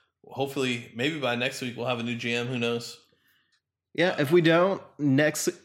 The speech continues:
Speaker 2: if we have a new G M next week, we'll probably devote our podcast, it might be a little bit shorter, to just giving them a little bit of
Speaker 1: Yeah, we'll
Speaker 2: background,
Speaker 1: probably just do,
Speaker 2: whomever
Speaker 1: like,
Speaker 2: it is.
Speaker 1: another podcast
Speaker 2: Yeah.
Speaker 1: specifically on that one.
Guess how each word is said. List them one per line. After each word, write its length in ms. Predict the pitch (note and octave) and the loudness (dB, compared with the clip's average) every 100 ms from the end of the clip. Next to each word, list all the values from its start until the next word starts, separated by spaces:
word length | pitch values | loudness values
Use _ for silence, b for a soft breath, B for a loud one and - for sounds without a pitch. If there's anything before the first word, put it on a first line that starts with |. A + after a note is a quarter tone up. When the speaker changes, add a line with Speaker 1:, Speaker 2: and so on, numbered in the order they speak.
| - | -4
Speaker 2:
if 160 | B2+ | 0
we 100 | D3 | 2
have 120 | D#3+ D#3 | 4 4
a 40 | |
new 120 | D#3+ | 2
G 140 | D3 D3 | 4 2
M 80 | |
next 220 | C#3 C3 D3 | 2 0 0
week, 180 | C#3 | 0
we'll 240 | B2 A#2+ A#2 | 0 2 0
probably 520 | - - B2+ B2+ G#2+ - | -4 0 2 4 0 -4
devote 320 | A#2 B2 A#2+ | -2 0 2
our 180 | A#2 A2+ | 2 2
podcast, 480 | A2 A#2 B2 A#2 - | 0 -2 0 -2 0
it 40 | |
might 140 | A#2 A2+ | -2 0
be 60 | |
a 40 | B2 | -2
little 100 | B2+ | -2
bit 100 | A#2+ | -4
shorter, 300 | - A#2 B2 | -2 -2 -2
to 120 | A2 | -4
just 180 | A2 - | -6 -4
giving 140 | A#2+ | -2
them 160 | A#2+ A#2 - _ - | -2 -4 -10 _ -8
a 60 | |
little 140 | B2+ A#2+ | -4 -4
bit 100 | A#2 | -2
of 60 | A2 | 0
Speaker 1:
Yeah, 100 | A2 | 0
we'll 80 | |
Speaker 2:
background, 200 | B2 B2 B2+ | 2 2 2
Speaker 1:
probably 60 | |
just 120 | B2 A#2 | 0 2
do, 60 | |
Speaker 2:
whomever 160 | A#2+ A#2+ | 0 2
Speaker 1:
like, 120 | B2 | 0
Speaker 2:
it 40 | B2+ | 0
is. 100 | G2 | -4
Speaker 1:
another 120 | G2 | -8
podcast 240 | A2 G2 - | -8 -8 -8
Speaker 2:
Yeah. 120 | G2+ | -10
Speaker 1:
specifically 600 | - G2+ G2 E2+ G2 G2 | -10 -8 -6 -6 -8 -10
on 180 | F#2+ F#2+ | -12 -12
that 220 | G2 F#2 | -12 -12
one. 200 | G2 | -14